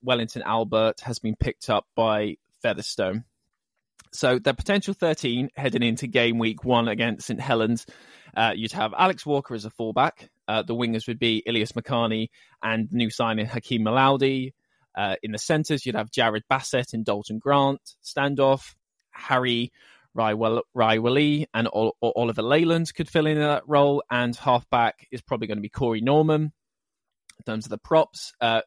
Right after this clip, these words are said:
new signing Reece Kennedy would come in alongside Lewis Bianek. Uh, Sam Davis would be his hooker. The second row forwards would be Will Lovell and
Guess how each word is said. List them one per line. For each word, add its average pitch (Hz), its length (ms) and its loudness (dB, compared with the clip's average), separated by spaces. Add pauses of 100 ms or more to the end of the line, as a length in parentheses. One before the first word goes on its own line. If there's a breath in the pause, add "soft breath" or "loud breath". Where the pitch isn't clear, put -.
new 127 140 0
signing 120 300 0
Reece 104 180 -4
Kennedy 139 320 -4
would 131 160 -8
come 143 220 -2
in 131 80 0
alongside 120 600 0
Lewis 117 240 -2
Bianek. 135 580 2 (500 soft breath)
Uh, 104 240 0
Sam 120 440 2
Davis 127 380 -2
would 110 80 -14
be 110 160 -2
his 107 140 -4
hooker. 139 560 2
The 123 80 -6
second 123 320 -4
row 147 220 4
forwards 147 580 -2
would 117 100 -8
be 110 200 -2
Will 113 360 0
Lovell 123 400 2
and 107 160 -2